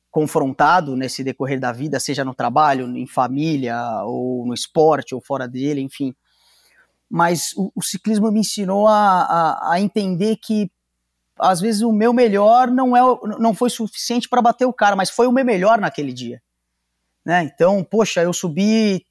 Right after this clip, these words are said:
tal subida, cara, eu, eu dei o meu melhor, eu me esforcei ao máximo. Poxa, se teve um cara que passou mesmo assim por mim, eh, eu aprendi a, a, a estar feliz, estar contente, mesmo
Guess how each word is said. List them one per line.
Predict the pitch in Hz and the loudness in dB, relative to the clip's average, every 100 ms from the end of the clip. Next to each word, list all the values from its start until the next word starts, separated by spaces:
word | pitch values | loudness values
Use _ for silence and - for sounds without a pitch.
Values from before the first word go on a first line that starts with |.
| _ - | _ 0
tal | 214 | 0
subida, | 208 180 147 208 202 | 0 -6 -4 -2 0
cara, | 202 202 | 0 0
eu, | - | 0
eu | 196 | -2
dei | 156 220 | 0 0
o | 240 | 2
meu | 220 | 0
melhor, | 202 180 160 160 | 0 0 0 2
eu | 160 | 0
me | 185 | -4
esforcei | - 208 175 - 214 | -4 -4 -4 -2 2
ao | 220 202 | 4 4
máximo. | 180 170 165 - 147 _ - _ | 2 0 -2 -8 -12 _ -20 _
Poxa, | 311 - | -6 -6
se | 226 240 | -6 -4
teve | 285 269 | 0 0
um | |
cara | 240 214 214 | 2 0 0
que | 202 - - | -4 -10 -4
passou | - - - 226 | 0 0 0 0
mesmo | 214 220 269 220 | 2 2 2 0
assim | 190 - 208 196 | -2 -4 -6 -8
por | 165 147 | -8 -4
mim, | 190 254 170 - _ _ _ _ _ - | 0 0 -2 -8 _ _ _ _ _ -10
eh, | - - _ - | -10 -12 _ -2
eu | 214 226 | 2 4
aprendi | - 247 226 185 151 233 | 4 2 0 -2 0 4
a, | 233 214 190 - | 6 4 2 0
a, | 185 185 180 175 - - 180 | 2 4 4 2 0 0 0
a | - | 0
estar | - - 240 269 | -4 0 2 2
feliz, | - 240 180 175 214 175 | 0 -4 -4 -2 -2 -4
estar | 180 - 208 214 | -6 0 0 0
contente, | 196 175 196 208 - | -4 -4 -4 -6 -4
mesmo | 208 196 226 254 226 240 | -2 0 2 2 2 0